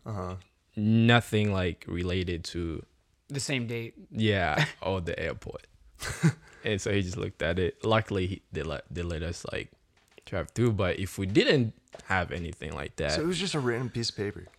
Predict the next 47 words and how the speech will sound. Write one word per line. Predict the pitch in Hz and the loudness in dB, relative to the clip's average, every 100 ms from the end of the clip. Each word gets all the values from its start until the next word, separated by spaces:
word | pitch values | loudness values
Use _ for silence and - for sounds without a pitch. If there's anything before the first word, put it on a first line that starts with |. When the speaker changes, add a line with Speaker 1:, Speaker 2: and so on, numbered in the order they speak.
| _ _ 170 | _ _ -6
Speaker 2:
just | 156 | 4
a | 214 | 10
random | 226 220 | 12 12
piece, | 202 226 - | 10 6 8
like, | 190 175 | 12 12
a | 160 | 12
random | 202 247 240 | 12 12 12
piece | 247 226 226 | 12 10 10
of, | 202 | 10
uh, | 185 175 139 110 | 12 12 12 8
receipt. | 120 151 - 320 - | 6 2 2 2 2
Speaker 1:
<laughs> | |
Yeah. | 131 143 120 | 0 2 6
Speaker 2:
Yeah, | 151 165 123 | 8 10 10
and, | 101 120 123 120 110 110 - _ _ _ | 8 6 6 6 4 0 -8 _ _ _
you | 120 | 2
know, | 104 | 2
we | 95 | 4
would | 113 131 | 6 6
have | 131 | 6
been | 143 | 4
punished | 131 151 110 - | 6 4 4 0
for | - 95 | -2 0
being | 95 98 | 0 0
out | 92 87 - - _ _ _ - _ _ _ | 0 -2 -4 -10 _ _ _ -20 _ _ _
during | 92 - | -8 -8
curfew. | - - - - 107 - 113 | -8 -10 -10 -12 -12 -14 -10
Speaker 3:
Mm. | 120 107 98 | -8 -8 -10
Speaker 1:
Yeah, | 107 95 - | -12 -12 -10
Speaker 2:
But, | - 85 | -6 -4
uh, | - - | -4 -6
Speaker 1:
jeez. | 85 82 | -6 -4
Speaker 2:
luckily | 95 104 - - | 0 0 -2 -8
we | - | -6
didn't. | - - - - _ _ _ - | -8 -10 -10 -14 _ _ _ -8
And, | 98 98 92 | -4 -2 0
uh, | 87 85 85 - - - | 0 0 -2 -6 -16 -2
yeah, | 131 110 | 2 2
so | - 104 | 2 2
when | 107 | 4
I | 120 | 4
say | - 117 | 4 4
they | 101 107 117 | 4 2 0
take | - - 117 - - - _ _ | -2 0 0 -2 -14 -20 _ _
things | - 107 101 95 | -6 -4 -4 -6
very | - 101 98 | -2 -2 -2
seriously | - - 92 113 - 165 165 | -4 -4 -2 -2 -2 0 -2